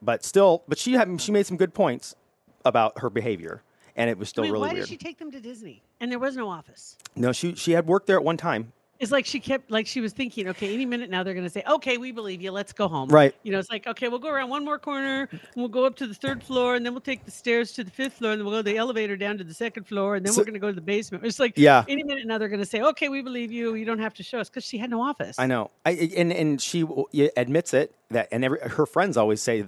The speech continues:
Speaker 1: are saying that too. They always said that she was, was a liar. Like, she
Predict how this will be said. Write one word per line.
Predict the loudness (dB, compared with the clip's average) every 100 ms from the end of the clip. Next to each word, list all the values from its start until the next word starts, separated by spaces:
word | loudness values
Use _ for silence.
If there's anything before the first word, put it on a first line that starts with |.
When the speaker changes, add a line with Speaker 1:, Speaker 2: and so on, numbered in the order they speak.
| -2
Speaker 1:
are | -4
saying | -2 -2 -2
that | 0
too. | 0
They | 2 4
always | 6 4
said | 2 0 0 -6 0
that | 0
she | 2 -2
was, | -2 0
was | 2
a | 4
liar. | 4 2 0
Like, | -2 -2
she | 0 0